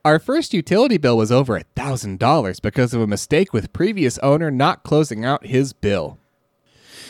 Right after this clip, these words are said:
We contacted them and were told they would fix the error. We kept getting bills the amount we didn't owe on it,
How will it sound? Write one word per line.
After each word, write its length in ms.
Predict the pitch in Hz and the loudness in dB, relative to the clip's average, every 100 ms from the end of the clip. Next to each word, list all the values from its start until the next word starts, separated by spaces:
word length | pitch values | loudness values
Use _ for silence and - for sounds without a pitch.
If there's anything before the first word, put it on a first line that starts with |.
| - | -4
We 100 | - | 0
contacted 600 | 160 - 285 143 104 107 98 | 0 0 0 -2 -4 -4 -4
them 180 | 98 | -2
and 120 | 104 110 | 0 0
were 100 | 135 | 0
told 280 | - 311 | 0 0
they 100 | 160 | 0
would 140 | 123 120 | -2 -2
fix 220 | 220 - | -4 -4
the 160 | 220 156 | -6 -4
error. 340 | 147 95 - _ _ _ _ _ | -2 -2 -6 _ _ _ _ _
We 120 | 190 | -4
kept 260 | - 427 - | -2 -4 0
getting 240 | 247 214 | 0 0
bills 380 | 143 120 156 165 | 2 2 2 2
the 120 | 165 | 0
amount 300 | 139 131 143 | 2 2 2
we 80 | 139 | 2
didn't 220 | 139 135 120 | 2 0 0
owe 180 | 107 | 2
on 180 | 131 156 | 2 2
it, 160 | 165 | 0